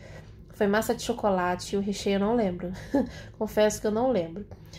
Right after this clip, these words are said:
Mas tem vídeo aqui no canal, tá bom? Tem uma playlist aqui com várias, é, dicas aí de recheio. Tem massa aqui também, né? Então, é, pode explorar bastante aí, que tem bastante coisa,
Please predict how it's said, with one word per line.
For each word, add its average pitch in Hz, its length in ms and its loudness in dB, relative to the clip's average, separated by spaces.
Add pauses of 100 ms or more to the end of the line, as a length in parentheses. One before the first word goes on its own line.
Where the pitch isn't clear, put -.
(200)
Mas 269 220 2
tem 359 160 6
vídeo 269 240 4
aqui 247 120 0
no 226 120 2
canal, 214 480 2
tá 240 80 0
bom? 196 260 0
Tem 254 100 0
uma 214 140 2
playlist 196 400 2
aqui 196 240 -4
com 196 220 -4
várias, 240 640 2 (480)
é, 185 140 0
dicas 190 420 0
aí 180 120 4
de 180 100 -2
recheio. 220 1040 2
Tem 226 220 -2
massa 196 400 0
aqui 196 160 -8
também, 220 840 0 (480)
né? 214 360 0 (320)
Então, 190 760 0 (280)
é, 180 340 2
pode 185 260 -2
explorar 190 380 2
bastante 196 520 0
aí, 180 60 0
que - 80 -14
tem 185 120 -4
bastante 185 460 -4
coisa, 165 480 -4